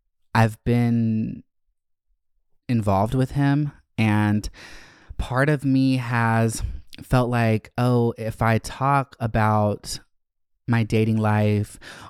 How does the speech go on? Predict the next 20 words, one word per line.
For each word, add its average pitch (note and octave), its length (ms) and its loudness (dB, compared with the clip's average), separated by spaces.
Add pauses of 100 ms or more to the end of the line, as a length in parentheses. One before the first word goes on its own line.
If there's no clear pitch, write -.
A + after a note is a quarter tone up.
or A2 160 0
I G#2 100 2
overshare A2+ 720 -2
certain A2 320 -4
things, G#2+ 340 0
he B2 100 -2
might G#2 180 -2
listen G#2+ 380 -2
to G2 100 -6
the G2 60 -6
podcast A2+ 880 0 (400)
and G#2+ 560 2
might G#2 640 0
feel A#2 300 2
some C#3+ 160 -2
type C3 260 0
of C3 160 -2
way." B2+ 340 2
But, A#2+ 200 -2
like, A2+ 340 0